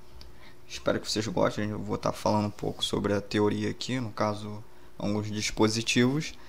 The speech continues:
E depois a gente vai tá fazendo algumas questões. Lembrando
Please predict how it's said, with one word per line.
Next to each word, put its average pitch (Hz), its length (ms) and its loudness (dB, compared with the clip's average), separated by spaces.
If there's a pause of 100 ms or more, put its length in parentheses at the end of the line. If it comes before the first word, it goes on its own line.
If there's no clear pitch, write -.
(420)
E 139 120 0
depois 147 320 4
a 143 40 2
gente 143 80 2
vai 143 120 4
tá 143 100 0
fazendo 139 280 2
algumas 135 300 0
questões. - 640 -4 (320)
Lembrando 139 640 2